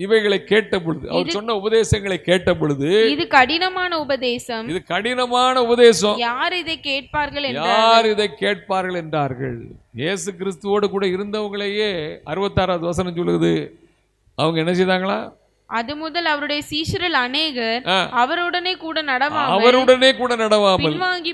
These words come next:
Speaker 2: போனார்கள்.
Speaker 1: பின்வாங்கி போனார்கள். இன்றைக்கு அப்படிப்பட்ட கூட்டம் இருக்கு. அவருடனே கூட நடக்கிறவர்கள் கம்மி. ஹல்லேலூயா. அவர்கள் சீஷர்கள் என்று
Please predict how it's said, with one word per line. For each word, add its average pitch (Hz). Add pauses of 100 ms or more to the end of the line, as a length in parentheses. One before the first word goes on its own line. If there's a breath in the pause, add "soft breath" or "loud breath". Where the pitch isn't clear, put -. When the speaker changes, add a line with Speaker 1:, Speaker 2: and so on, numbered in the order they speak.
Speaker 2:
போனார்கள். 262
Speaker 1:
பின்வாங்கி 220 (120)
போனார்கள். 135 (120)
இன்றைக்கு 220
அப்படிப்பட்ட 185 (100)
கூட்டம் 175
இருக்கு. - (380)
அவருடனே 247 (120)
கூட 226 (140)
நடக்கிறவர்கள் 220
கம்மி. 208 (1900)
ஹல்லேலூயா. 190 (1800)
அவர்கள் 214 (120)
சீஷர்கள் 262
என்று 247